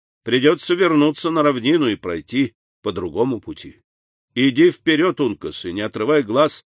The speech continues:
от сухих листьев. Я буду наблюдать за кустами, а твой отец будет осматривать землю. Идем, друзья мои. Солнце садится за холмы". "А я ничего не могу сделать?"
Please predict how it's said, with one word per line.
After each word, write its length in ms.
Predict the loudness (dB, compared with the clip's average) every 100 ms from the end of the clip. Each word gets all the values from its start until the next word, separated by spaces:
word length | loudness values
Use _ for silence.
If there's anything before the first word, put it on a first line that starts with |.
| _
от 160 | -8 -6
сухих 440 | -4 -4 -2 -2
листьев. 500 | 2 0 0 -10 -14 _ _ _
Я 280 | 0 2 2
буду 300 | 2 2 4
наблюдать 560 | 2 0 0 4 2 2
за 120 | -6
кустами, 580 | -4 -8 -2 0 0 -2
а 80 |
твой 320 | -4 -2 0 0
отец 460 | 2 0 0 -4
будет 320 | -4 -2 -2
осматривать 580 | -6 -6 -6 -6 -4 -6
землю. 420 | -2 -2 -2 -8 _ _ _ -4
Идем, 400 | -2 2 2 2
друзья 400 | 0 0 2 0
мои. 300 | 0 -4 -6 _ _ _ _
Солнце 760 | -8 2 2 2 0 -2 -2
садится 720 | -2 0 -2 -2 -8 -8 -6 -6
за 180 | -6
холмы". 460 | -6 -6 -4 -6 -8 _ _ _ _ _ _ _ _ _ _
"А 120 | -8
я 220 | 0 0
ничего 420 | 2 -2 -2 0 0
не 100 | 0
могу 220 | 0 -2
сделать?" 500 | -2 -2 -2 -4